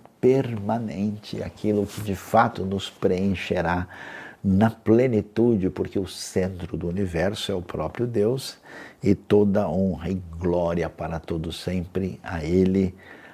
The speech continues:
Amém e amém. Então,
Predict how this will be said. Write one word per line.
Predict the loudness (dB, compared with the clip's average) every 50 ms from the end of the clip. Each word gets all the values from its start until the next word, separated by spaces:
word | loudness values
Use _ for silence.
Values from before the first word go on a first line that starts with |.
| -18 _
Amém | -2 0 0 2 2 0 0 0 0 -2 -2 -6 -14 -20 -16 -8
e | -2 0 2 2
amém. | 2 2 2 4 4 4 4 2 -2 -8 -14 -16 -16 -20 -20 -20 _ _
Então, | 0 2 2 6 6 6 6 6 2